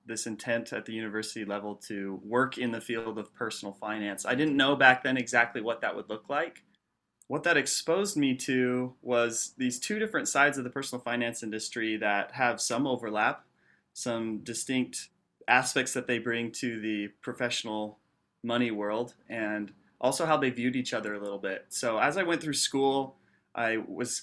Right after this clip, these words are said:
kind of hearing from both sides and trying to make this decision that felt like a very binary one at the time. Do I become a financial counselor or do I become a financial advisor, financial planner?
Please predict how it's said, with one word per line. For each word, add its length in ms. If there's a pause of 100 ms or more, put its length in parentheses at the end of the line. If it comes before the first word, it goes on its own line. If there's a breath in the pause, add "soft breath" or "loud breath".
kind 180
of 220
hearing 480
from 200
both 200
sides 500
and 160
trying 220
to 60
make 200
this 180
decision 520
that 160
felt 180
like 140
a 60
very 200
binary 560
one 180
at 120
the 80
time. 540 (640)
Do 180
I 220 (220)
become 280
a 80
financial 480
counselor 580
or 140
do 180
I 60
become 340
a 60
financial 840
advisor, 600
financial 340
planner? 460